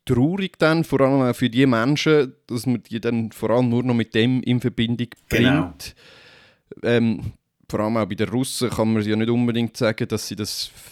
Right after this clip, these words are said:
Speaker 1: freiwillig <laughs> gemacht haben. Äh, bei den Amerikanern wissen wir es jetzt nicht, aber auch dort ist ein System dahinter gesteckt. Äh, tragisch. Ähm, und auch der fade Beigeschmack, das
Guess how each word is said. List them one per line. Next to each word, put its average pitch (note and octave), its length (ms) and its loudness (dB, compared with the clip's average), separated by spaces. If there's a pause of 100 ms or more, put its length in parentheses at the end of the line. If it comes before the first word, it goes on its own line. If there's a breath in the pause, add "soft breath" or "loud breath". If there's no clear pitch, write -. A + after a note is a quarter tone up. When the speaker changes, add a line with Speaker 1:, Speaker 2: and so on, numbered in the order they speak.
(100)
Speaker 1:
freiwillig B2+ 680 -2
<laughs> - 140 -6
gemacht B2+ 440 -2
haben. C3 260 -4 (140)
Äh, F#2+ 340 -4
bei A2+ 80 -10
den G#2 300 -4
Amerikanern G#2 760 -4
wissen G#2+ 320 -6
wir B2 60 -2
es A2+ 60 -6
jetzt A#2+ 220 -10
nicht, G#2+ 300 -2
aber F#2 160 -8 (280 soft breath)
auch F#2+ 120 -4
dort A2+ 380 -4
ist G#2 120 -6
ein G#2+ 60 -4
System A2 560 -4
dahinter G#2+ 380 -2
gesteckt. - 520 -6 (640 soft breath)
Äh, G#2 240 2 (180)
tragisch. G2+ 600 0
Ähm, A2 360 0 (520)
und C3 300 0 (100)
auch C3 240 2
der C3+ 180 2
fade C#3 300 0
Beigeschmack, D#3+ 680 -2
das B2 180 -4